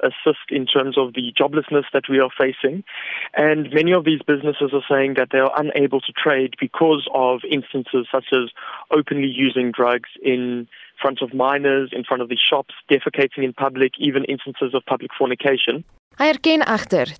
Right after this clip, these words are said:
Speaker 2: dat werkloosheid en haweloosheid weens die huidige ekonomiese klimaat deur die dak skiet. Hiermee saam is daar ook heelwat behoeftiges wat uit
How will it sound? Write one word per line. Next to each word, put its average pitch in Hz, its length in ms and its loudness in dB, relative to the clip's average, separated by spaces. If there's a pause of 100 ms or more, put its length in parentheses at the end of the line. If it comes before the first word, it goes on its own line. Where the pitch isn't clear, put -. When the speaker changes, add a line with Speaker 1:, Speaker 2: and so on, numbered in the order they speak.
Speaker 2:
dat 170 160 -2
werkloosheid 240 640 2
en 170 160 -4
haweloosheid 208 800 2
weens 202 240 0
die 277 80 2
huidige 208 320 2
ekonomiese 185 560 0
klimaat 175 560 -2 (160)
deur 196 240 0
die 214 100 2
dak 165 300 0
skiet. - 300 -10 (480)
Hiermee 262 180 4
saam 277 240 4
is 208 80 0
daar 269 80 4
ook 247 160 2
heelwat 214 400 2
behoeftiges 202 720 0
wat 202 140 0
uit 202 160 -2